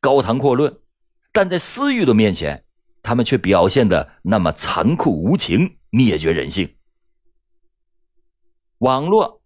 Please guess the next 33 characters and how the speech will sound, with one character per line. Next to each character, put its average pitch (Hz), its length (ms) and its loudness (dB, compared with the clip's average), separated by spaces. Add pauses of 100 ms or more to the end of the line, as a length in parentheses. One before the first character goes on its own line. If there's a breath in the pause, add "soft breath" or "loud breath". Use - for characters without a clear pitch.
(320)
给 135 200 4
人 143 120 2
们 165 100 -2
的 147 100 2
工 180 240 0
作 156 160 2
和 135 100 2
生 160 280 0
活 113 440 0
都 110 140 2
带 127 260 0
来 92 140 0
了 113 120 0
极 127 440 -4
大 - 260 -4
的 87 80 -8
便 80 220 -4
利， 76 180 -14 (360)
使 110 200 0
许 170 320 2
许 120 200 2
多 135 180 4
多 151 340 2 (100)
素 151 360 2
不 107 100 2
相 135 280 2
识 101 140 0
的 117 120 2
人 92 340 0 (120)
因 147 340 2
网 69 200 -2
成 104 180 -4
友。 - 320 -4